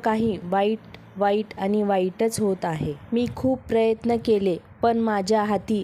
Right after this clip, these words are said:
अपयश लागतं." तेव्हा ते साधू म्हणाले, "मी तुला मदत व मार्गदर्शन करेल, पण तू हा आत्महत्येचा विचार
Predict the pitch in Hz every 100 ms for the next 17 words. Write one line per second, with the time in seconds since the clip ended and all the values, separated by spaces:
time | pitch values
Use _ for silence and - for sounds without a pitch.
0 | - 190 196 214 214 220 - 202 170 -
1 | - 151 135 - - - - - 233 233
2 | 254 220 - 220 226 202 190 226 220 220
3 | 202 196 185 151 - - - - - 262
4 | 269 247 233 233 226 202 220 202 - -
5 | - 196 208 226 214 190 190 214 208 196
6 | - 220 208 185 160 151 - - - -
7 | - 247 240 240 254 190 - - - -
8 | - 233 - 208 202 220 226 220 - 226
9 | 214 220 214 196 208 196